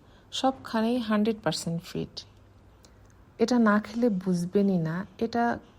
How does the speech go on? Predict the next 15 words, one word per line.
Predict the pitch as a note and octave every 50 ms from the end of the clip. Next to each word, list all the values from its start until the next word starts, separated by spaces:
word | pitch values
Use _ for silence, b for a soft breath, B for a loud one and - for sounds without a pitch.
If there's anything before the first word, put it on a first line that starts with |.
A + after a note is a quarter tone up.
| - -
কতখানি | - F#3+ F#3+ F#3 - G#3+ - - A3+ A3 G#3+ G#3+
টেস্টি, | G#3+ - E3+ E3 F3 - - - - A3 A#3+ C#4+ - - - - - -
কতখানি | - G#3 G3+ G3+ A3 G#3+ - A#3 A3+ A3
মজার। | G3+ F3+ E3 D#3+ D#3+ D#3 - E3+ E3 E3 - - b b b b b b b b b
এটা | - A3+ A3+ A#3+
বানিয়ে | G#3+ G#3 G3+ G3+ G#3 G#3+ A3 A3+
ফ্রোজেন | G#3+ - - G3+ G3+ G#3 G#3 A3 A3 A3+
করে | A3+ A3 A3 G#3 G#3 G3
রেখে | F#3+ F3+ F3+ F3+
দিতে | F3 E3+ E3 E3 E3+
পারেন | F3 - - F3 F3 F3 F3 F3+ F3+ - - - - - -
অনায়াসে | F#3+ F#3 F#3 F#3 F#3 G3 G#3 - - A#3+
দুই | G#3 G3 F#3+ F3+
তিন | F3+ - F#3 F3+ F3+
মাস। | F#3 G#3+ C#4 D4 - -